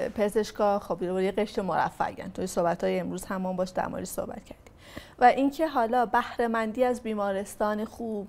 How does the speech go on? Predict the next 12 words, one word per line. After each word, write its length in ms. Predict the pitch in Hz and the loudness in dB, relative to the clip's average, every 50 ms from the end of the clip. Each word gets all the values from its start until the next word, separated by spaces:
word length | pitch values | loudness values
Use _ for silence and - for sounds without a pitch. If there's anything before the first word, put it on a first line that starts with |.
| - - | -12 -6
دکتر 500 | - 196 190 190 - - 208 202 196 202 | -6 -6 -6 -4 -6 -4 -2 -2 -2 -2
خوب، 480 | 202 - - - 196 190 190 180 175 185 - | -4 -6 -8 -6 -4 -4 -2 -4 -4 -6 -6
نمی‌دونم 300 | 185 170 165 175 175 - 185 | -6 -4 -4 -4 -6 -4 -4
امکانات 540 | 185 190 185 - - 185 190 190 185 - | -6 -6 -6 -4 -4 -2 -2 -2 -4 -4
خوب 300 | 202 - - 196 190 202 196 185 185 185 - - - - - - | -8 -6 -6 -4 -2 2 2 2 0 0 -6 -20 -20 -20 -12 0
درمانی 520 | - 214 202 190 190 190 196 202 208 233 254 | 2 4 4 4 2 0 -2 -4 -2 -2 -2
هم 340 | 247 277 254 247 240 226 220 | -2 0 0 0 -2 -2 -4
خاص 420 | - - - 247 233 254 - - | -6 2 6 6 6 6 4 0
یه 180 | 240 233 233 220 | 4 4 4 4
قشر 320 | 214 208 - - - 208 | 2 -2 -4 -2 -4 -4
خاصیه. 640 | - - 214 196 214 - - - 214 202 196 185 | -2 0 0 0 0 -2 -6 -4 -2 -2 -2 -2
شاید 360 | 185 185 - 190 185 185 185 | -4 0 0 2 2 2 0